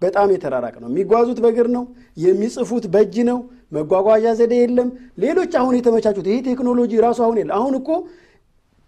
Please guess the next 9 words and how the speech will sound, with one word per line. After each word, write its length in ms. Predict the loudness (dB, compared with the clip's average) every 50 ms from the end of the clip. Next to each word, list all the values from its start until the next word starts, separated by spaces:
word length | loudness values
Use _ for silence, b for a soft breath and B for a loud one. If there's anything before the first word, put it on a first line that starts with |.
| _ -14
ስንት 360 | -4 2 2 2 2 2 -2 -4 -6
ሺህ 220 | -4 -4 -4 -4 -2 0
መጽሐፍ 420 | 0 0 0 2 2 2 2 2
በአንድ 320 | 2 2 2 2 2 0 -2 -2 -4
ሲዲ፣ 300 | -4 -8 -6 -4 -4 -2 -2 0
በአንድ 400 | 2 2 2 2 0 -2 -4 -6 -8 -6 -6
ሶፍትዌር 540 | -6 -4 -4 -4 -4 -6 -8 -8 -8 -8 -6 -4
ተጭኖ 320 | -4 -4 -4 -2 -2 -2
የሚገኝበት 640 | -2 -2 -4 -4 -4 -2 -2 -2 -2 -4 -6 -8 -8